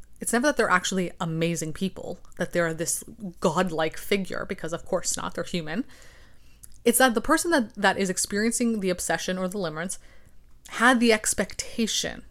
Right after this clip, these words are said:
that this person would be amazing. So they're holding on and obsessed with the belief and the expectation that they had initially of this person's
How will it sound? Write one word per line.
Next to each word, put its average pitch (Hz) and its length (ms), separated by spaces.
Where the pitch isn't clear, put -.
that 180 200
this 180 160
person 175 480
would 165 160
be 151 120
amazing. 127 480
So 180 460
they're 226 300
holding 277 340
on 175 400
and 185 100
obsessed - 580
with 180 380
the 180 80
belief 180 640
and 185 120
the 175 80
expectation 190 500
that 170 100
they 190 100
had 180 140
initially 170 760
of 175 180
this 175 160
person's 180 400